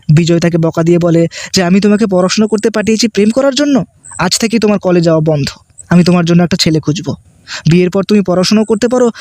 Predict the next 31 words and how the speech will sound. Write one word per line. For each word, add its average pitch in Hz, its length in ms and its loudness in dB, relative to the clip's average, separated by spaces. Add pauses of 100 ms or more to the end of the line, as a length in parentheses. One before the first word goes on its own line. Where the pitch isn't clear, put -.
(100)
আবার 190 200 0
জবও 165 280 -2
করতে 156 260 -4
পারো, - 200 -10 (240)
এতে 170 160 0
আমার 170 200 0
কোনো 175 180 2
সমস্যা 165 440 -2
নেই, 101 200 -6 (360)
কিন্তু 202 180 0
এইসব 196 320 0
বিয়ের 180 220 2
পরেই 165 260 0
হবে।" 110 260 -6 (400)
পরিবারের 247 320 2
সবাই 226 300 -2
তাকে 220 220 0
বিয়ের 180 320 2
জন্য 185 220 2
মানাতে 170 400 0
থাকে। - 280 -6 (440)
জয়া 180 220 2
সেটা 208 220 0
অমান্য 202 380 2
করলেও 208 480 2 (220)
সবাই 196 360 0
তার 190 160 0
অমান্য 185 460 2
গ্রহণ 170 340 2
করে 151 300 -2
না, 233 140 -6